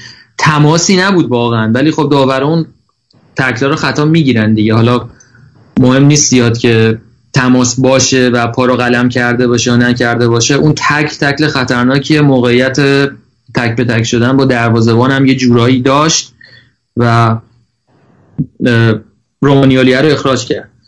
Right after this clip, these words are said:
ولی جالبی قضیه این بود که دوتا گل بنونتو رو دوتا بازیکنی زدن که اینا، اه،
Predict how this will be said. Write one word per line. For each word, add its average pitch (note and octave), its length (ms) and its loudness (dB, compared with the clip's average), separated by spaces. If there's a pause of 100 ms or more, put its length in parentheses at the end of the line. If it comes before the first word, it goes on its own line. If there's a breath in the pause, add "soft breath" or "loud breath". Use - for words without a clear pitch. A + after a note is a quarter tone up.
(380)
ولی G3 240 0
جالبی E3+ 460 2
قضیه F3+ 360 0
این G#3+ 120 0
بود G#3 140 -2
که E3 100 2
دوتا D3+ 320 2
گل F3 220 2
بنونتو D#3+ 560 2
رو G3 80 2
دوتا G#3 260 0
بازیکنی E3+ 540 0
زدن G3 340 0
که F#3+ 140 -2
اینا، E3+ 320 0
اه، F#3 140 -8